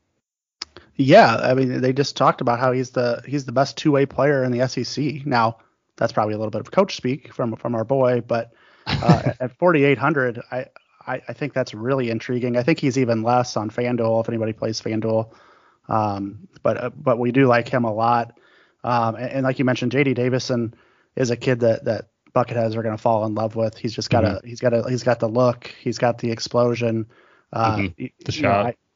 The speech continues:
Speaker 1: I,
Speaker 2: Yeah, he
Speaker 1: you,
Speaker 2: can
Speaker 1: I, I'd want to see, you know, I'd rather pay five hundred more for Quinterly, um, for
Speaker 2: Mm-hmm.
Speaker 1: in the first game of the year against a, a good Louisiana Tech team. Um, but, but he's gonna be super fun. Li-, like,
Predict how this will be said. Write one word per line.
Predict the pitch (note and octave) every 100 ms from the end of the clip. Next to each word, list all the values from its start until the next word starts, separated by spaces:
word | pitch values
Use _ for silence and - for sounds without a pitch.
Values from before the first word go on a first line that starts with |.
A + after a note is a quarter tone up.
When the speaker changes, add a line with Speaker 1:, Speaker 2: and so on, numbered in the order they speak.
| _
Speaker 1:
I, | C3+
Speaker 2:
Yeah, | A2
he | C#3+
Speaker 1:
you, | C3+
Speaker 2:
can | A2+
Speaker 1:
I, | C#3+
I'd | C#3+
want | D#3+ C3+
to |
see, | - D3+ C#3
you | C3+
know, | C#3
I'd | C3+
rather | C#3+ C3+ A#2+
pay | C3+ C3 B2+ B2 _ _ _ _
five | C#3+ C3+
hundred | C3+ A#2+ A#2
more | B2+
for | A#2+ A2+
Quinterly, | - C#3+ B2 A#2+ A#2 A#2+ _ _ _
um, | A#2 B2 A#2 G#2+ G#2+ - _ _ _
for | A#2+
Speaker 2:
Mm-hmm. | C#3+
Speaker 1:
in | C3
the | -
first | C3 -
game | C#3 B2
of | A#2
the | A2+
year | C3+ C3
against | B2 C3+
a, | C#3 C#3
a |
good | C3 C3 D#3+ B2+ A2+ - -
Louisiana | C3 C3 B2 B2 A#2
Tech | A#2 B2 -
team. | - G3 C#3 A#2 A#2 _ _ _ _
Um, | B2+ B2+ A#2+
but, | A2+ A#2+ A#2+
but | -
he's | - D#3 -
gonna | B2+
be | A2+
super | G#2+ - - - C3+ B2+ B2 A#2
fun. | - A#2+ A#2+
Li-, | C3 D#3+ D#3+
like, | D#3 -